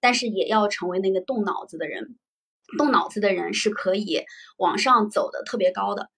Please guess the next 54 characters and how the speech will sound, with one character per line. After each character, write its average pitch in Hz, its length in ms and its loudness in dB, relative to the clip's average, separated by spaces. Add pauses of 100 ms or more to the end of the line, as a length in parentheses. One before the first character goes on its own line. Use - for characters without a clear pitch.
(220)
我 196 120 -6
在， 233 160 2 (180)
在 240 120 4
这 233 100 0
个， 185 300 0 (300)
呃， 185 260 2
工 254 180 -2
作 262 160 4
上 214 460 -2 (680)
就 233 140 -4
是 170 480 -2 (180)
两 185 280 -2
种 202 160 -2
类 196 160 -2
型， 160 320 -4
就 185 100 -8
是 190 80 -2
我 175 140 2
也 190 100 4
管 185 180 4
理 190 60 0
过 180 120 2
团 202 140 -8 (380)
队， - 100 -14 (440)
然 185 140 2
后 196 500 4 (260)
最 220 180 4
多 226 280 4
的 220 80 4
时 202 140 0
候 180 100 4
团 180 180 -6
队 190 80 -4
有 165 120 2
五 160 120 -4
百 190 200 4
多 156 200 -4
人， - 280 -10 (180)
然 175 140 -6
后 196 340 0
这 226 120 2
个 214 80 2
当 226 140 0
然 214 120 2
也 202 60 -2
有 185 120 2
很 196 140 -8
多 185 100 -2
是 185 120 -6
兼 269 220 2
职 175 100 -8
团 - 200 -16
队 - 100 -8
啊， - 80 -10